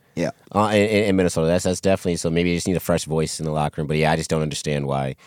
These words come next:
Speaker 2: Brian Flores was fired, uh, especially because he literally had his team in playoff contention when nobody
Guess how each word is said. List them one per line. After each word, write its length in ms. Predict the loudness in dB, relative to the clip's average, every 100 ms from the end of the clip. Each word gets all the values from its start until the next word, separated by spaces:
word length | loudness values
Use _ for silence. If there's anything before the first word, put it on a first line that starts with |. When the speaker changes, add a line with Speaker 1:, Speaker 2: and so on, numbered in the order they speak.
| -20 -20 -8
Speaker 2:
Brian 240 | -2 0 0
Flores 560 | -2 -2 -2 -4 -8 -12 _ _ _ _ _ _
was 220 | -4 -2
fired, 460 | 0 0 2 -2 -6 _ _
uh, 260 | -4 -2 -2
especially 340 | -2 -2 -2
because 420 | -4 -2 -2 -2 -2
he 200 | -4 -2
literally 440 | 0 0 0 -2
had 200 | -2 -2
his 100 | -4
team 200 | -6 -6
in 80 | -6
playoff 260 | -6 -6
contention 400 | -6 -6 -6 -4
when 120 | -4 -2
nobody 500 | -2 -2 -2 -6